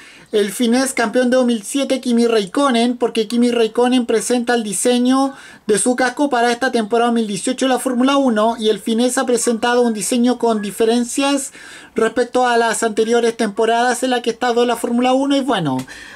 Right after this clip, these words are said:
así es más o menos, tiene colores rojo, negro, azul, blanco, sigue teniendo los logos de Casper Skylab y Hovlo que todavía siguen siendo auspiciadores del equipo Ferrari.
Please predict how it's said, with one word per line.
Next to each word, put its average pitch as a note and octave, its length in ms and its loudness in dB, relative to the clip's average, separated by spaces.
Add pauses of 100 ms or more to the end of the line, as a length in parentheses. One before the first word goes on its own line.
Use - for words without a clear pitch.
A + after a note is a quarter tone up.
(100)
así A3+ 280 0
es C4 240 2
más B3+ 220 -2
o B3+ 60 0
menos, C4+ 420 0
tiene A#3+ 260 0
colores A#3 580 2
rojo, B3 680 2
negro, A#3+ 600 2
azul, B3+ 520 0
blanco, B3+ 800 0 (680)
sigue B3 340 0
teniendo B3 540 2
los A#3 180 4
logos B3 480 0
de G#3+ 220 2
Casper A3+ 420 -2
Skylab A#3+ 840 -2
y G3 220 -4
Hovlo B3 520 0
que A3 140 0
todavía G#3+ 440 0
siguen A#3+ 300 -2
siendo B3 280 0
auspiciadores A#3+ 680 0
del A#3+ 160 0
equipo A#3 380 -2
Ferrari. C4 640 0